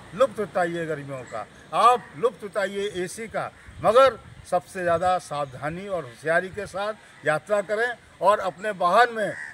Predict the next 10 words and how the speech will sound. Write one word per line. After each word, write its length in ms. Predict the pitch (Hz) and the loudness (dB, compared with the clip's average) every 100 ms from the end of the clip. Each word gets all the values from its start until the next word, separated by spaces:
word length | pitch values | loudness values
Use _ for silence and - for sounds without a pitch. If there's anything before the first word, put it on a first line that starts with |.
| - | -8
जो 140 | 185 226 | 0 0
भी 160 | 240 | 0
चीज़ें 320 | 196 202 190 170 | -10 -10 -8 -4
हैं 220 | 170 151 - - | -4 -6 -12 -14
उसको 420 | 170 - 214 220 220 | -14 -6 -2 0 -2
proper 460 | - 185 165 240 233 | -2 -2 2 0 0
तरीके 380 | 214 196 170 190 | -4 -6 -6 -8
से 260 | 156 180 160 - - - | -6 -6 -8 -14 -20 -2
checkup 460 | 220 226 - 208 180 - | 0 0 0 -2 -2 -4
करके 400 | 185 185 - 190 | -4 -4 -4 -8